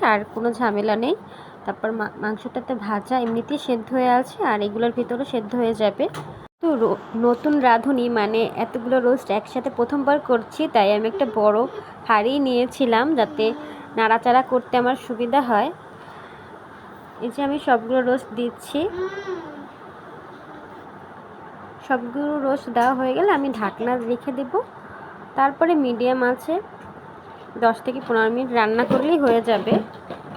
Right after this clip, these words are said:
যত্ন সহকারে কোনো কিছু রান্না করলে সেটার টেস্ট অবশ্যই ভালো হবে এবং ভালো হবেই হবে। আপনি যদি যত্ন সহকারে যে কোনো কিছু রান্না করেন এবং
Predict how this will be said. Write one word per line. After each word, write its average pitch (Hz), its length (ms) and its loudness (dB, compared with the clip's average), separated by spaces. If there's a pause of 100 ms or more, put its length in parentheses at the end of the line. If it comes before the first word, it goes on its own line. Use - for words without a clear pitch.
(760)
যত্ন 254 400 4
সহকারে 330 580 6 (100)
কোনো 277 220 4
কিছু - 320 -4
রান্না 214 400 4 (100)
করলে 269 320 4 (320)
সেটার 254 460 0 (160)
টেস্ট 240 420 2 (100)
অবশ্যই 247 580 2
ভালো 214 300 2
হবে 220 280 4
এবং 269 180 0 (140)
ভালো 214 280 0
হবেই 240 360 2
হবে। 180 260 0 (460)
আপনি 220 280 0
যদি 302 200 0 (100)
যত্ন 220 380 6
সহকারে 277 640 4 (880)
যে 466 120 8
কোনো 403 240 6
কিছু - 320 -2
রান্না 226 340 4
করেন 240 260 4
এবং 277 140 2